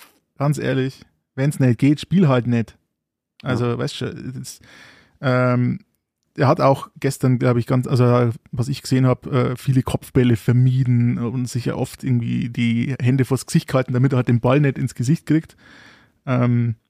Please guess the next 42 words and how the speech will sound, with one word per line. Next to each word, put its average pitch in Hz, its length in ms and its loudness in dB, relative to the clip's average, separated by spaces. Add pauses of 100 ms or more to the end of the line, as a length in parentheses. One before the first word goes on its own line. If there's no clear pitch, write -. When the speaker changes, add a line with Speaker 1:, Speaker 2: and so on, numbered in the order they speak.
(120)
Speaker 1:
er 135 100 2
hatte, 143 220 4 (300)
im 160 100 4
Prinzip 143 300 2
hatte 170 180 2
er 135 200 -2
Angst 175 440 2
vorm 170 220 4
Ball. 120 240 2 (540)
Speaker 2:
Hm. 90 240 -6 (280)
Speaker 1:
Wegen 131 240 2
seiner 131 220 4
Verletzung. - 400 -4 (240)
Speaker 2:
Kannst - 180 -6
du 101 40 0
mal 98 100 2
nochmal 95 240 2
persönlich 92 440 -2
sagen, 90 220 0
vielleicht 92 220 0
in 90 120 0
seine 92 220 2
D 85 180 -2
Ms 92 300 -2
sliden? 92 460 2 (300)
Speaker 1:
<laughs> - 280 -2
Ja, 123 260 2
das - 300 -8
Speaker 2:
Ja. 107 60 -2
Speaker 1:
werde, 127 220 2 (120)
das 120 140 -2
werde 123 160 4
ich 113 80 2
machen. 117 280 2 (220)
Speaker 2:
Nochmal 90 160 0
kurz 120 440 2
Speaker 1:
Ähm, 104 100 -2 (100)
Speaker 2:
auf - 120 -6
Französisch. 98 840 -2 (200)
Speaker 1:
Freilich, 131 400 4
ja, 123 280 0 (120)
da 110 320 -4